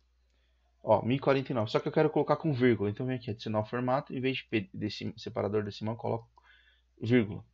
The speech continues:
tá? Ok? Eu dou um ok. Olha só, ele deixou como vírgula, tá? Outra coisa interessante só é a parte de, de documentação.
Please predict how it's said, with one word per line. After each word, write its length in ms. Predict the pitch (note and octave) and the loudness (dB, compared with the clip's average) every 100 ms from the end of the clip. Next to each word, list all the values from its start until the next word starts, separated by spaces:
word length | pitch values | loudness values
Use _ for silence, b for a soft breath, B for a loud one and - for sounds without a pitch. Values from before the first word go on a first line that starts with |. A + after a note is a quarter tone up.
| _ | _
tá? 260 | - A#2 C#3+ _ _ _ _ _ _ | 0 0 0 _ _ _ _ _ _
Ok? 460 | G#2 - - C3 - _ _ _ _ _ _ - | -6 -2 0 0 -2 _ _ _ _ _ _ -6
Eu 80 | |
dou 160 | G#2+ A2 | -2 0
um 60 | B2+ | -2
ok. 340 | C3+ G2+ G2+ - _ _ _ _ | -4 -6 -6 -14 _ _ _ _
Olha 180 | - G#2+ | -4 -2
só, 240 | G2+ - G2+ _ | -2 -8 -12 _
ele 140 | G2+ G2 | -8 -6
deixou 280 | G2 - A2 | -6 -6 -8
como 220 | A2+ B2+ | -4 -4
vírgula, 380 | A2 G2 - - _ _ | -2 -2 -4 -12 _ _
tá? 240 | A#2+ D3+ - _ _ _ _ _ _ _ _ _ _ _ B B B - | 0 0 -4 _ _ _ _ _ _ _ _ _ _ _ B B B -2
Outra 240 | D3+ F3+ | 0 2
coisa 180 | F3 D#3 | 2 2
interessante 640 | D#3 B2+ B2 D3 D#3 B2 | 2 4 4 2 -2 -2
só 240 | A2+ C3 - | -2 -2 0
é 100 | A#2+ | 0
a 60 | |
parte 360 | A#2+ B2 A#2+ B2 | 2 0 0 -8
de, 80 | - _ _ | -12 _ _
de 120 | A2 | -6
documentação. 800 | A2 A2+ B2 B2+ C#3+ - A2+ G#2 | -6 -4 -4 -2 -4 -4 -6 -6